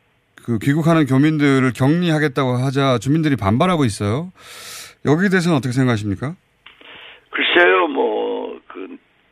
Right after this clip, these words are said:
Speaker 2: 일종의 자기 지역에 왜 그러한 혐오,
Speaker 1: 네.
Speaker 2: 환자들의 시설이 들어오느냐
Speaker 1: 네.
Speaker 2: 하는 반발은 있겠지만은 공공-, 공동체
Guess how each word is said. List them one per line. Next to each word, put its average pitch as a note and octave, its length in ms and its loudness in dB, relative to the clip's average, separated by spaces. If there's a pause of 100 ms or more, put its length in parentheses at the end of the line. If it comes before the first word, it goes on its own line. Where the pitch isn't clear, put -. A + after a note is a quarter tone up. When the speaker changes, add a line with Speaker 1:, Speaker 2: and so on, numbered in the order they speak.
Speaker 2:
일종의 G#2 1160 0
자기 G2 260 -4
지역에 G2+ 580 2 (320)
왜 G2+ 220 0
그러한 F#2 580 -4 (100)
혐오, A2+ 680 -2 (100)
Speaker 1:
네. E2+ 220 -6 (180)
Speaker 2:
환자들의 F#2+ 1300 0 (140)
시설이 G#2 520 -2 (640)
들어오느냐 G#2+ 800 2
Speaker 1:
네. F2 320 -8 (100)
Speaker 2:
하는 G#2 420 -8
반발은 G2 480 -2
있겠지만은 F#2+ 880 -4 (580)
공공-, C#3 640 -2
공동체 C3+ 440 0